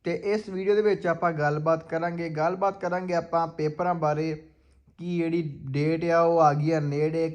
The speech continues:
ਕੱਲ੍ਹ ਨੂੰ ਪੇਪਰ ਹੋਣੇ ਆ, ਕਲਿੱਕ, ਕਲਿੱਕ ਡੇਟ ਆ ਗਈ ਆ ਨੇੜੇ, ਸਲਿੱਪਾਂ ਕਦੋਂ ਮਿਲਣਗੀਆਂ, ਪੇਪਰ ਨਿਕਲਣੇ ਕਦੋਂ ਸ਼ੁਰੂ ਹੋਣਗੇ, ਕਿਉਂਕਿ ਕੱਲ੍ਹ ਜਿਹੜੇ ਪੇਪਰ ਆ ਉਹ ਸਿਰਫ ਹੋਣੇ ਆ ਸਾਲ ਵਾਲੇ ਕਲਿੱਕ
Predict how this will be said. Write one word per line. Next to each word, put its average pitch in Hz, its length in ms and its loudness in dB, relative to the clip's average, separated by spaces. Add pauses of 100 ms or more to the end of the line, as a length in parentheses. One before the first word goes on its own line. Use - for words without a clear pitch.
ਕੱਲ੍ਹ 160 220 2
ਨੂੰ 175 160 -6
ਪੇਪਰ 147 320 -4
ਹੋਣੇ 143 360 -2
ਆ, 139 260 -4 (120)
ਕਲਿੱਕ, 175 400 -2 (640)
ਕਲਿੱਕ 185 300 -2
ਡੇਟ 175 240 2
ਆ 147 100 2
ਗਈ 147 180 -2
ਆ 151 80 0
ਨੇੜੇ, 147 480 0 (1040)
ਸਲਿੱਪਾਂ 160 400 2
ਕਦੋਂ 175 240 0
ਮਿਲਣਗੀਆਂ, 175 520 -2
ਪੇਪਰ 170 400 0
ਨਿਕਲਣੇ 170 420 -4
ਕਦੋਂ 160 300 0
ਸ਼ੁਰੂ 151 260 0
ਹੋਣਗੇ, 151 340 -2
ਕਿਉਂਕਿ 165 220 0
ਕੱਲ੍ਹ 175 320 4
ਜਿਹੜੇ 190 160 0
ਪੇਪਰ 160 460 -4
ਆ 170 220 2 (460)
ਉਹ 190 140 2
ਸਿਰਫ 196 320 -2
ਹੋਣੇ 185 380 -2
ਆ 202 180 -2
ਸਾਲ 143 380 2
ਵਾਲੇ 117 260 -2
ਕਲਿੱਕ 110 400 -8